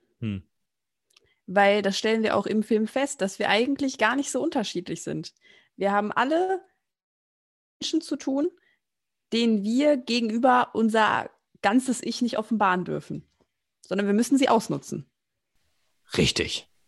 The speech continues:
Speaker 1: Das ist, das ist, äh, sehr gut festgestellt. Und deswegen finden wir wahrscheinlich auch zueinander. Und deswegen
Speaker 2: Deswegen können wir, ja, auch einiges entschuldigen beim anderen.
Speaker 1: Mhm.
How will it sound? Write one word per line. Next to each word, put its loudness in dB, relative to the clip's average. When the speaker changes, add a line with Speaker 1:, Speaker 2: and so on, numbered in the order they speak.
Speaker 1:
Das -4
ist, -6
das -4
ist, -10
äh, -4
sehr 0
gut -8
festgestellt. -4
Und -2
deswegen -4
finden -2
wir -4
wahrscheinlich -6
auch -8
zueinander. -10
Und -10
deswegen 2
Speaker 2:
Deswegen 2
können 2
wir, -2
ja, 2
auch -2
einiges 2
entschuldigen 2
beim -2
anderen. -4
Speaker 1:
Mhm. -10